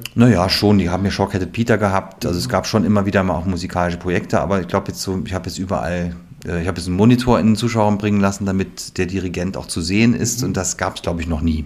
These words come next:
Speaker 2: Ja.
Speaker 1: Also ich hab so ein paar, versucht, ein paar Bedingungen zu schaffen, die ein bisschen professioneller sind, aber es ist natürlich ganz schwierig, in einem reinen Schauspiel mit der Personaldecke, wie schon mal gesagt, auch, ähm,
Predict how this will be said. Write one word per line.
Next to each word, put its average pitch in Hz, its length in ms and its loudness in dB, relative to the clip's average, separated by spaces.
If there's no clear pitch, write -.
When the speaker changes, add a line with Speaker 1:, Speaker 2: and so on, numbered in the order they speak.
Speaker 2:
Ja. 85 60 -4
Speaker 1:
Also 85 220 -2
ich - 60 -10
hab 98 120 -2
so 107 80 0
ein 95 40 0
paar, 98 220 -2
versucht, 113 420 0
ein 101 80 -4
paar 92 140 0
Bedingungen 104 440 2
zu 101 100 -6
schaffen, 101 400 -2
die 98 80 -2
ein 90 60 -4
bisschen 95 200 -4
professioneller 92 520 -2
sind, 104 160 -2
aber 92 120 0
es 95 60 -2
ist - 160 -4
natürlich 110 360 0
ganz 107 200 0
schwierig, 131 580 -2
in 104 100 0
einem 101 120 2
reinen 98 320 2
Schauspiel 127 680 -2
mit 107 300 -4
der 104 100 6
Personaldecke, 101 720 0
wie 107 80 -6
schon - 160 -6
mal 98 120 -2
gesagt, - 460 -6
auch, - 480 -2
ähm, 98 420 2